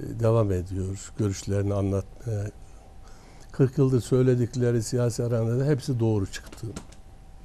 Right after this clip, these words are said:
Mesela, e, günümüzden bir örnek vermek gerekirse, e, hep diyordu ki, e, bu İsrail projesi, Büyük Orta Doğu projesi,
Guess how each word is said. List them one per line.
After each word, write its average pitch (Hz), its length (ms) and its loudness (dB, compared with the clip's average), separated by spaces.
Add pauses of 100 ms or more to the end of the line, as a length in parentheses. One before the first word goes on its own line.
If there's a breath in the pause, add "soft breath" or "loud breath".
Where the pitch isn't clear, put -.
(600 loud breath)
Mesela, 113 360 4
e, 113 60 -2 (540)
günümüzden 107 600 2
bir 104 60 2
örnek 101 420 0
vermek 87 420 -2
gerekirse, 95 760 -4 (960 loud breath)
e, - 80 -6 (920)
hep 131 260 -2
diyordu 147 300 6
ki, - 160 -2
e, 123 760 -2
bu 113 160 2
İsrail 110 380 2
projesi, 101 600 0
Büyük 104 180 0
Orta 98 260 0
Doğu 95 200 2
projesi, 92 760 -2